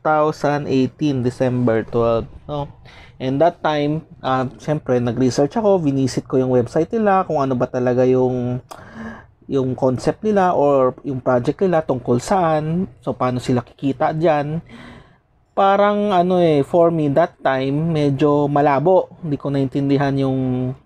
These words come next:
paano sila kikita, no? So, magge-generate ng token. Okay, magge-generate ng token. Pero, magkano yung token niya? Magkano yung worth niya, no? And, yung importante dyan,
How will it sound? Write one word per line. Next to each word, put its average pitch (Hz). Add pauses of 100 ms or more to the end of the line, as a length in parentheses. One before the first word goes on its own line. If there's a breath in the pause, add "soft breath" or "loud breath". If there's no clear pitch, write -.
(100)
paano 175
sila 185
kikita, 135 (320)
no? 151 (640 soft breath)
So, 139
magge-generate 170
ng 185
token. 156 (220)
Okay, 139
magge-generate 120
ng 127
token. 127
Pero, 180 (560 loud breath)
magkano 185
yung 190 (520)
token 160
niya? 143
Magkano 147
yung 143
worth 131
niya, 131 (160)
no? 160 (280)
And, 175
yung 156
importante 147
dyan, 135